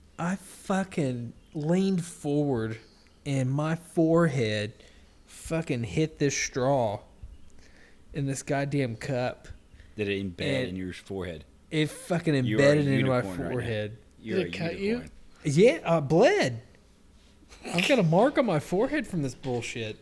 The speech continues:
Speaker 1: Hang on, let's see. I, listeners, I'm sorry you will not be able to see this, but
Speaker 3: <laughs>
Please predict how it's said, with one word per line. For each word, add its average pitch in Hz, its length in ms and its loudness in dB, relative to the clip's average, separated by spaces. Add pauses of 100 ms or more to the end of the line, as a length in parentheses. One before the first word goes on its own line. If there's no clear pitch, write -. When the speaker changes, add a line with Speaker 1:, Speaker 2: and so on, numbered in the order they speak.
(1800)
Speaker 1:
Hang 147 160 -10
on, 135 260 -6
let's 127 120 -10
see. 135 220 -6
I, 120 240 -10 (160)
listeners, 131 480 -4
I'm 131 100 -8
sorry 127 320 -4
you 120 160 -4
will 127 140 -8
not 120 340 -8
be 127 60 -6
able 123 160 -4
to 110 40 -8
see 131 280 -10
this, 110 200 -8
but 107 320 -12 (3250)
Speaker 3:
<laughs> - 100 -6